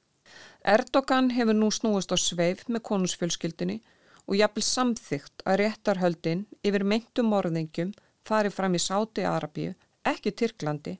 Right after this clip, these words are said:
þar sem glæpurinn var framinn. Ákvörðun tyrkneskra yfirvalda hefur vakið hörð viðbrögð meðal mannréttindasamtaka og ekki síst fjölskyldu Khashoggis.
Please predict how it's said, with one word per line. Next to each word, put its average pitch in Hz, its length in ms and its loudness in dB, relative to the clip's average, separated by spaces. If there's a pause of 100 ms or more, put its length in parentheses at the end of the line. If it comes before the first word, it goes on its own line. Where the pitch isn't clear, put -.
(200)
þar 190 120 -4
sem 196 80 -6
glæpurinn 175 520 -2
var 165 120 -6
framinn. 185 400 -6 (1400)
Ákvörðun 240 600 2
tyrkneskra 247 600 0
yfirvalda 165 500 -2 (100)
hefur 185 280 0
vakið 180 380 -2
hörð 214 260 0
viðbrögð 202 540 0 (260)
meðal 175 260 2
mannréttindasamtaka 190 1120 -4 (460)
og 202 160 2
ekki 208 240 -2
síst - 480 -2
fjölskyldu 180 640 -4
Khashoggis. - 720 -6